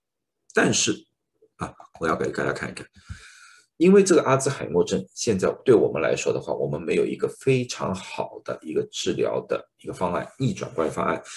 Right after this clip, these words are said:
所以现在有很多的临床试验在试验新药，其中有这几样。啊，这几样，这个我是挑选几个比较有希望上市的一些药物。一种呢叫做，这，这几种呢是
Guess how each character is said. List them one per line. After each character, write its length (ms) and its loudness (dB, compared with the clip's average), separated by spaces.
所 160 8
以 80 8
现 280 6
在 120 8
有 120 8
很 500 2
多 200 10
的 200 6
临 280 6
床 320 -4
试 240 0
验 160 4
在 140 2
试 200 -2
验 140 2
新 260 0
药， 160 2
其 180 4
中 180 6
有 260 6
这 140 6
几 180 -2
样。 160 -2
啊， 100 2
这 160 4
几 140 -2
样， 180 0
这 100 6
个 80 10
我 160 8
是 160 6
挑 160 6
选 200 2
几 120 0
个 100 8
比 80 -4
较 160 4
有 120 8
希 300 4
望 180 6
上 280 4
市 240 4
的 100 4
一 40 0
些 120 2
药 160 6
物。 180 2
一 140 6
种 180 4
呢 100 2
叫 240 4
做， 480 4
这， 160 2
这 120 6
几 140 -2
种 160 2
呢 100 4
是 160 0